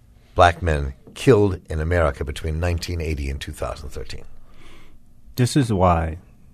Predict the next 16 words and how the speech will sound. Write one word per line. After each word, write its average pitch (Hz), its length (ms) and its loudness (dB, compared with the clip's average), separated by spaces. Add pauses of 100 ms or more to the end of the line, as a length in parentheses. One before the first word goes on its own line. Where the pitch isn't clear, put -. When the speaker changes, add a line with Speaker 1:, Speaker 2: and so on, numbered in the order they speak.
(480)
Speaker 2:
and 90 420 -2
I 87 140 -6
think 98 260 0 (1700)
Pastor 95 340 2
Yuri, 85 480 2
uh, 80 140 -12 (320)
touched - 320 -2
on 87 180 0
it, 85 100 -6 (2250)
historically, 101 920 6 (440)
when 110 160 2
you 104 80 6
look 107 200 2
at 104 140 2
the 104 80 0
design 92 840 0